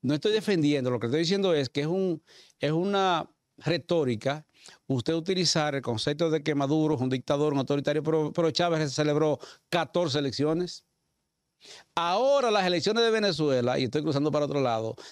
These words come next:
debieron ser en diciembre, y la oposición presionó, y Estados Unidos se involucró, y muchos países requirieron, no exigieron, requirieron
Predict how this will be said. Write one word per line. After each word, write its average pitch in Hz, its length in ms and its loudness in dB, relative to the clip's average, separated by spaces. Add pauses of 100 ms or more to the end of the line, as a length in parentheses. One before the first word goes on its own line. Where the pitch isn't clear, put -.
debieron 175 260 0
ser 196 140 0
en 190 100 0
diciembre, 196 640 0 (520)
y 175 140 2
la 190 120 4
oposición 175 640 2
presionó, 202 720 0
y 147 60 0
Estados 156 380 0
Unidos 180 240 2
se 220 80 0
involucró, 202 800 2
y 135 100 -2
muchos 147 280 0
países 196 520 0
requirieron, 175 960 0 (260)
no 127 120 -2
exigieron, 151 540 0
requirieron 147 680 -2